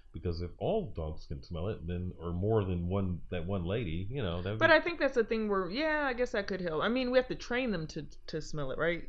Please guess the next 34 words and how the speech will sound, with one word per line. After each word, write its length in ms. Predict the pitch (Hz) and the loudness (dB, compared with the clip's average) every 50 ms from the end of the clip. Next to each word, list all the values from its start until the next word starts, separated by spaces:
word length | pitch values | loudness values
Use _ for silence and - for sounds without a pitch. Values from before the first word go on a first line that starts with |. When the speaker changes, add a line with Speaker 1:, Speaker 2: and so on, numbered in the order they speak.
| - - | -8 -6
Speaker 2:
We 80 | 165 175 | -2 -2
have 140 | 180 175 180 | -2 -2 -2
to 80 | 165 | -6
train 480 | 147 - - - 190 185 180 196 202 202 | -8 -8 -6 -2 0 0 2 2 0 0
them, 340 | 202 208 214 214 220 220 - | 0 0 0 0 -2 -2 -2
or 300 | - 175 175 175 175 170 | 2 2 4 4 4 2
do 220 | 170 160 170 170 | 0 -2 -2 0
they 160 | 165 170 165 160 | 0 0 0 0
just 220 | 156 160 151 - | -2 -6 -6 -4
naturally 440 | 165 160 160 160 156 - 165 156 156 | -2 -2 -2 -2 -4 -4 -4 0 2
Speaker 1:
Well, 120 | 285 285 254 220 | 4 6 6 6
Speaker 2:
have 20 | |
Speaker 1:
if 60 | 208 170 | 6 6
Speaker 2:
that? 80 | 147 | 4
Speaker 1:
they 140 | 147 175 175 | 4 4 2
could 280 | 165 - 156 123 107 - | 4 4 2 2 2 0
talk, 540 | - - 113 135 190 208 175 147 147 - - | -2 2 4 6 6 6 6 4 2 2 2
like, 180 | 113 107 107 113 | 2 2 2 2
I 40 | |
mean, 200 | 113 113 113 110 107 | 2 2 2 4 4
maybe 260 | 107 113 123 131 127 | 2 2 2 0 0
they'll 200 | 123 120 120 120 | 0 0 0 0
just 240 | 120 123 113 - - | 0 -4 -6 -4 -2
tell 220 | - 151 185 156 | -2 0 0 2
us. 360 | 95 82 78 80 - - - - - - - - - - - - - - - - - - - - - - - - - - - - - - - - - - - - - - - - - - - - - - - - - - - - - - - - - | 2 0 0 -2 -6 -12 -16 -18 -20 -20 -18 -18 -18 -20 -18 -20 -20 -20 -18 -18 -16 -16 -16 -16 -18 -20 -20 -18 -18 -18 -18 -16 -16 -12 -12 -12 -12 -12 -14 -18 -18 -18 -18 -18 -18 -18 -18 -18 -20 -18 -16 -14 -14 -14 -14 -16 -16 -14 -10 -8 -4
Like, 220 | 98 92 92 92 | -2 -2 -2 0
"Oh, 280 | 95 101 107 104 98 92 92 | 0 0 0 0 0 0 -2
you 100 | 92 101 | 0 0
don't 140 | 101 104 107 | 0 0 -2
smell 200 | 101 - 120 117 | -2 -2 -2 0
right. 200 | 107 92 85 80 | 0 0 0 0
You 160 | 71 82 87 92 | -2 -2 -2 -2
look 140 | 92 - | -2 -4
sick." 240 | - - 107 95 80 | -4 -4 -4 -4 -4